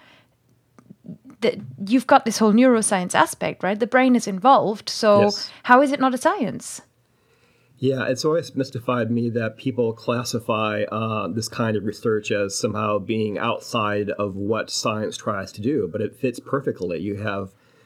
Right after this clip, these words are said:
Speaker 2: hypotheses, you have predictions, you gather data, you make inferences based upon that data, so it really does fit very naturally within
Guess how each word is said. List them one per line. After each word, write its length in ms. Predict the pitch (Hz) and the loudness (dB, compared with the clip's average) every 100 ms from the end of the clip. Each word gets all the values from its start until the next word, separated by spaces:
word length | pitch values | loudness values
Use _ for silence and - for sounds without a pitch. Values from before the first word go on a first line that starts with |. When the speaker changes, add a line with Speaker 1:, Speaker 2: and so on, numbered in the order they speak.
| _ _ _ _ | _ _ _ _
Speaker 2:
hypotheses, 920 | 110 - 120 117 131 - 135 123 120 | -6 0 -2 0 -4 -2 -2 -2 -2
you 140 | 104 | -4
have 100 | 95 | -4
predictions, 560 | - 117 113 123 120 117 | -4 -4 -2 -4 -4 -4
you 60 | |
gather 320 | 101 101 98 | -4 -2 -4
data, 480 | 85 123 113 120 120 104 | -4 -2 0 0 -4 -4
you 60 | |
make 220 | 95 - | -4 -4
inferences 560 | 120 107 117 104 113 107 | -6 -4 -6 -4 -4 -4
based 280 | 113 107 - | -4 -4 -4
upon 280 | - 107 107 | -8 -6 -4
that 160 | 92 | -2
data, 200 | 107 107 104 | -2 -2 -4
so 180 | 113 | -2
it 60 | 107 | -2
really 360 | 113 120 101 95 | 0 0 -2 -2
does 300 | 113 110 - | -2 -4 -6
fit 260 | - 104 | -4 -4
very 240 | 95 107 101 | -2 -2 -2
naturally 440 | 104 113 - 101 | -4 -6 -6 -4
within 260 | 98 - | -2 -4